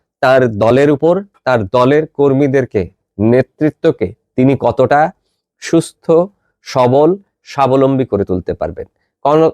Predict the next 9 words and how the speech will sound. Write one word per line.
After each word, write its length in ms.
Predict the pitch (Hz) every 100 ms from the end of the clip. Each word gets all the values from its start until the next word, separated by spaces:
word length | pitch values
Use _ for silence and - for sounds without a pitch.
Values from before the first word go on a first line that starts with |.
| -
কতটা 500 | 143 180 156 120 92 _ _ 117
গণতান্ত্রিক 640 | 131 139 147 147 156 156 123
মূল্যবোধে 760 | 127 143 151 151 165 131 110 - _ _ -
তিনি 240 | 113 110 - _ -
নিয়ে 260 | 107 135
আসতে 260 | 98 - 73
পারবেন। 320 | - 71 - _ _ _ _ _ _ _ _ -
তারেক 320 | 147 202 208
রহমানের 520 | 214 208 214 214